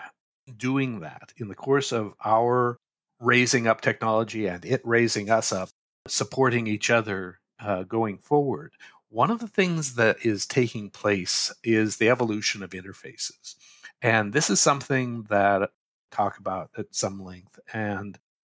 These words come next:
ever since we had technology, we've needed interfaces. An interface is essentially a means by which we interact with or are able to control a given technology.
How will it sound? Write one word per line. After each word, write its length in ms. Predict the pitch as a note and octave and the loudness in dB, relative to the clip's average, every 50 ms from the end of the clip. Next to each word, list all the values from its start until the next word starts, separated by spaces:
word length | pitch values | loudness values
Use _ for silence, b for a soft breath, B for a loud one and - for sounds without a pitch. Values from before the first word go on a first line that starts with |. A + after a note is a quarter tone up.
| _ _ _ - | _ _ _ 0
ever 240 | C#3+ C#3 D3 D3 C3+ | 2 2 2 2 0
since 260 | - - B2 A2+ - | 0 -2 -4 -6 -4
we 120 | - G#2 - | -6 -6 -6
had 480 | - - - C3+ C3 B2+ B2 G#2 - | -6 -2 2 4 4 4 4 0 -4
technology, 680 | - G2+ F#2 - - G2 F#2+ F2+ F2 F2+ - - F2+ F2 A2 | -8 -10 -10 -10 -12 -16 -16 -16 -16 -16 -18 -18 -20 -14 -12
we've 240 | A2 G#2 G2+ - | -12 -12 -12 -12
needed 340 | G#2+ G#2+ A2+ A#2 A2+ A2 G2+ | -10 -4 -4 -2 -2 -2 -4
interfaces. 640 | - G#2 G#2 G#2 G2 - F2 E2 D#2+ - - E2+ - | -4 -6 -8 -8 -10 -10 -12 -10 -10 -10 -10 -12 -14
An 160 | G2 G#2 G2 | -16 -14 -12
interface 400 | G2+ G#2 - - G2+ F#2+ - - | -12 -14 -8 -6 -6 -6 -6 -8
is 100 | G2+ G2 | -10 -10
essentially 580 | A2 - - - G2+ G#2 - - - A2+ A2+ A2+ | -8 -8 -6 -6 -6 -8 -8 -6 -4 -2 -2 -2
a 40 | G#2 | -4
means 420 | G#2 G2 F#2 F#2+ G2 G#2 G#2+ B B B B B B B B _ _ B2+ A2+ _ | -6 -10 -12 -12 -14 -16 -20 B B B B B B B B _ _ -20 -2 _
by 220 | - G#2+ G#2+ G#2 | 2 4 4 2
which 300 | G#2 G2 G#2+ G#2+ - - | 2 0 -2 -4 -4 -8
we 360 | - G2+ G#2 G#2 G#2 G#2 G#2+ b b b b b b _ _ _ | -10 -8 -6 -6 -6 -6 -8 b b b b b b _ _ _
interact 560 | C3+ C3 B2+ B2+ A2+ A2+ G#2+ G#2 - - - | 2 4 6 6 6 6 6 4 2 -4 -8
with 380 | G2+ G2+ G2 G2+ G2+ G2+ G2+ F#2+ - | -4 0 0 2 0 0 -4 -10 -10
or 400 | - G#2+ G#2 G2+ G#2 G2+ G2 - _ - - - | -10 -8 -4 -2 -2 -2 -2 -4 _ -14 -2 0
are 140 | G#2+ G#2 - | 2 2 2
able 260 | - A2 G#2 G2 G2 | 2 0 0 0 -4
to 140 | - - A#2 | -10 -12 -12
control 560 | A2 - A#2+ A2+ - - A2 G2 F2 G2+ - - | -10 -8 -8 -8 -8 -6 -6 -6 -6 -8 -10 -4
a 120 | A#2 G2+ F#2+ | -4 -4 -4
given 300 | - F#2 E2+ - F2+ - | -4 -8 -10 -10 -14 -10
technology. 720 | - A2+ G2+ - C3+ C#3+ C#3+ C#3 C3 A#2+ - - - - | -8 -8 -8 -2 2 2 4 4 4 2 0 -4 -10 -12